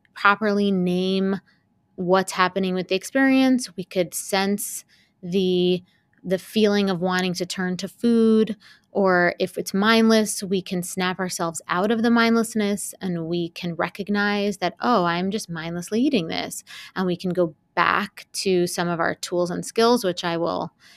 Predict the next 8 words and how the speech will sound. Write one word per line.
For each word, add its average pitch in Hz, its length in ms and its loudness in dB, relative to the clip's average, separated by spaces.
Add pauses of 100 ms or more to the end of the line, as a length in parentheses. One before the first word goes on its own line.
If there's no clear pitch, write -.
(200)
go, 180 100 0
be 165 140 -4
going 170 300 -2
over, 269 500 4 (640)
and 196 360 2 (100)
we 196 400 -2
can 190 320 -2
make 175 520 -6